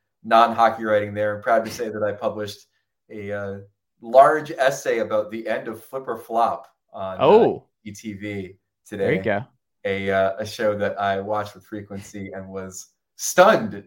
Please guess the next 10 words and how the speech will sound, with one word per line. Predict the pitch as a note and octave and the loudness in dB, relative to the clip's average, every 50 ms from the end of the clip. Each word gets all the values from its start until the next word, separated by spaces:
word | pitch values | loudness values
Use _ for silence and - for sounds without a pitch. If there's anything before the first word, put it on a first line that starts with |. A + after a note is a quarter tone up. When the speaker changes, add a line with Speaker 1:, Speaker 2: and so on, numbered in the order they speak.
| _ _ | _ _
Speaker 1:
uh, | - A#2+ G#2+ G2+ G2+ | -2 0 0 0 -2
to | - - A2+ | -4 -10 -10
find | - B2+ A#2 A2+ A2 A2 | -6 -2 -2 -2 -2 -2
out, | A2 G#2+ G#2 G#2 - - _ - | -2 -2 -2 -2 -4 -8 _ -8
uh, | G#2 G2+ G2 G2+ G2 - - | -6 -4 -4 -4 -6 -6 -6
ended, | A2+ A2+ A2+ A2+ A2+ A2+ G#2 G2 G#2 G#2 - _ _ _ _ _ _ _ - | -6 -6 -6 -6 -8 -10 -12 -12 -14 -16 -18 _ _ _ _ _ _ _ -8
uh, | A2 G#2 G2+ G2 G2+ - - | -4 -2 -2 -2 -4 -6 -10
in | A#2 G#2+ G#2+ | -12 -12 -10
a | G#2 G#2 | -10 -12
very | G2 G#2+ A#2 A#2 B2 A#2+ A#2 A2 G#2+ G2+ | -10 -10 -6 -6 -6 -4 -6 -8 -10 -12